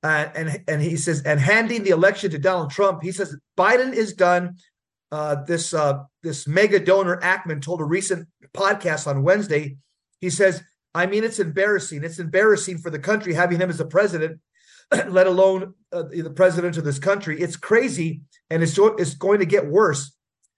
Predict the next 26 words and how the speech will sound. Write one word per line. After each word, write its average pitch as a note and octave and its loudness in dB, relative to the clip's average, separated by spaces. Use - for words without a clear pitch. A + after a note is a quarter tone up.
So - -4
who's C#4+ 0
Ackman? B3 0
He's F#3+ -2
a F#3+ 2
billionaire B3+ 0
investor, F#3 -2
Democrat, E3 -6
and C#3+ -4
he A3 -2
said A3+ 0
that D3+ 0
Biden G3+ -2
has G3 -4
to F3+ -8
put G3 -2
away F#3 2
his D3+ -4
ego F#3 -4
and D#3 -2
step F#3 -6
aside F3+ -2
before E3 -4
it's E3+ -8
too F3 -10
late F3 -4